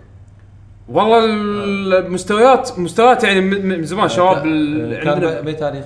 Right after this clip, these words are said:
Speaker 2: بس؟
Speaker 1: ال-، شهر اثناعش.
Speaker 2: إيه.
Speaker 1: كان بأول اثناعش تقريبا.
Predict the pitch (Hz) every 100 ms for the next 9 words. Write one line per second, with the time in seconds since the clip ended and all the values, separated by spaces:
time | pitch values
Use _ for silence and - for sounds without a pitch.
0 | 120 107 - - - 160 190 226 240 233
1 | 311 370 370 339 - - - 110 101 -
2 | - 294 247 330 320 - 208 160 - 165
3 | 156 143 135